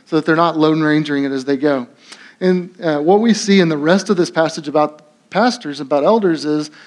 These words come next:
that the integrity of the church matters a great deal. And so we wanna invest also in the integrity of the church. Verse nineteen talks about protecting leaders. In verse nineteen, it says, "Do not allow an accusation that comes unless there's two or three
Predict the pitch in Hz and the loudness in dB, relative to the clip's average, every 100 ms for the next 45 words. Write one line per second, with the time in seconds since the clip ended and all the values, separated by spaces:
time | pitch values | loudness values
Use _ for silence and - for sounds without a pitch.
0 | - 170 175 170 165 190 208 208 175 139 | -8 -6 0 0 0 0 2 4 2 2
1 | 143 - 151 147 - 143 147 139 127 139 | -4 -4 -4 -4 -6 -4 -4 -4 -8 -8
2 | 135 127 123 107 _ _ _ _ _ _ | -8 -8 -10 -10 _ _ _ _ _ _
3 | 202 202 175 190 175 180 180 165 - 160 | 2 2 4 2 4 4 2 0 0 0
4 | 156 - - - _ - 170 180 180 160 | 0 -10 -20 -20 _ 0 0 2 2 2
5 | 156 156 147 - 175 160 147 139 - 156 | 2 0 -2 -2 -2 0 0 -2 -2 -2
6 | - 185 208 226 202 196 220 208 160 - | 2 2 2 4 2 2 2 4 2 -4
7 | - - - - 185 185 196 180 - - | -20 -20 -10 -2 -2 2 0 0 -6 -2
8 | 202 196 175 160 185 165 139 - _ _ | -2 -2 -4 0 2 2 -2 -8 _ _
9 | _ - _ _ - 165 170 196 202 175 | _ -20 _ _ -6 -2 2 2 2 0
10 | 175 208 160 175 156 190 202 202 - - | 2 0 2 -2 0 4 4 2 -8 -20
11 | - - - 160 175 180 165 170 160 147 | -20 -12 2 4 4 4 2 2 -2 2
12 | 202 196 165 160 156 160 170 147 165 170 | 4 2 -2 -4 0 0 0 0 0 0
13 | 175 165 - 175 175 180 185 170 | -2 -6 0 0 2 4 2 2